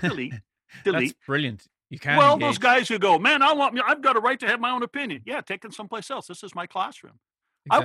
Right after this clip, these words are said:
Speaker 2: Exactly.
Speaker 1: never, if I was in a classroom at Berklee with five or six bass players or a whole room full of students, I would never allow someone to be negative and say g-, garbagey stuff. I'd ask them
Speaker 2: Mm-hmm.
Speaker 1: to leave.
Speaker 2: Yeah,
Speaker 1: And if
Speaker 2: fair
Speaker 1: I,
Speaker 2: play.
Speaker 1: if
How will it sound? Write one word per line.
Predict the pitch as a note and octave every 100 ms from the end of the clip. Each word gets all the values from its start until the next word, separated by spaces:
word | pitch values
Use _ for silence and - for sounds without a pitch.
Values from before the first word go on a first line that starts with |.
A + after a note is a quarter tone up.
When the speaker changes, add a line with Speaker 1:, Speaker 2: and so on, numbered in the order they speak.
| E4
Speaker 2:
Exactly. | C4
Speaker 1:
never, | F3 C3+ F#3+
if | B3 F#3
I | G3
was | F3
in | F3
a | D3+
classroom | E3+ F3+ - F#3+
at | D3
Berklee | D3 F3+ - E4+ D#4
with | -
five | C3 C#3+
or | D#3+
six | F#3+ -
bass | D3 F3 -
players | F#3+ D4 D#3
or | C3+
a |
whole | C3+ D#3+
room | D3 F3
full | F#3 F3+
of | -
students, | F3 C4 F#4 _ _ _
I | G#4+
would | G4 A#3+
never | E3 C#3
allow | C3 B2 A2
someone | - C3 B2
to | A2+
be | A2+ A#2+ G#2+ G#2+
negative | A2 A#2+ B2+ D#3+ C3
and | F#2+ _ _ _ _
say | - D3 C3
g-, | G#2+
garbagey | D3 C3 B2+ B2+ D3 C3+
stuff. | - A3+ -
I'd | C#3+
ask | C3 D3
them | - B2+
Speaker 2:
Mm-hmm. | G#3+
Speaker 1:
to | F#3
leave. | F4 G#4 - _ _ _ _ C3
Speaker 2:
Yeah, | C3
Speaker 1:
And | A#2+ A2+
if |
Speaker 2:
fair | C#3+ C#3+
Speaker 1:
I, |
Speaker 2:
play. | B2 A#2+
Speaker 1:
if | B2